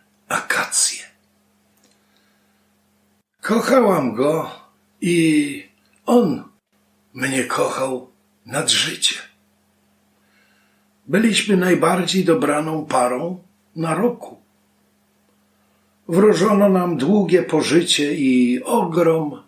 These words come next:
szczęścia. Kiedy stałam w kościele, cała w bieli,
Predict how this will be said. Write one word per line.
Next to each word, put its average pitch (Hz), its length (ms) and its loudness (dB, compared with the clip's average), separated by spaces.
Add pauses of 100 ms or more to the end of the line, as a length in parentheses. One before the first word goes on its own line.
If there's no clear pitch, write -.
(160)
szczęścia. - 880 -4 (1800)
Kiedy 160 240 0
stałam 214 460 0
w - 100 -8
kościele, 175 760 0
cała - 420 -6
w 98 200 -12
bieli, 135 600 -10